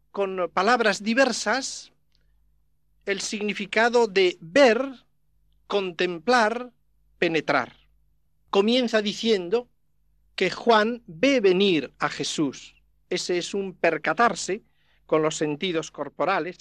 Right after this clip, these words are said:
a la manera como los hombres ven los acontecimientos terrestres. Añade que no le conocía, quiere decir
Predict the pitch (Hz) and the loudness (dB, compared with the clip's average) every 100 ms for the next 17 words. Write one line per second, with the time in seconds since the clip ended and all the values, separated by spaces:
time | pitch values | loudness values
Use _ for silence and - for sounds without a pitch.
0 | - 156 139 135 170 180 165 135 127 - | -4 0 2 2 2 0 -2 -6 -6 0
1 | 180 160 151 - _ 160 220 226 139 - | 0 0 -4 -8 _ 4 8 8 4 -4
2 | _ - 156 - 143 143 143 147 151 147 | _ -4 -2 -2 -2 -2 -2 -4 -2 2
3 | 151 143 147 - - 139 139 - - 117 | 2 0 -6 -6 -4 -4 -4 -8 -20 -20
4 | - - _ _ _ _ _ _ _ _ | -20 -20 _ _ _ _ _ _ _ _
5 | _ _ - 196 220 277 208 285 302 _ | _ _ 0 6 8 8 6 4 0 _
6 | _ _ _ _ - 196 190 - _ - | _ _ _ _ 0 4 4 2 _ 0
7 | 196 311 277 220 214 202 - - 196 135 | 4 6 8 6 6 2 2 0 0 0
8 | 113 - _ _ _ - 165 170 190 - | -2 -14 _ _ _ -4 0 2 2 0
9 | 185 196 | 0 0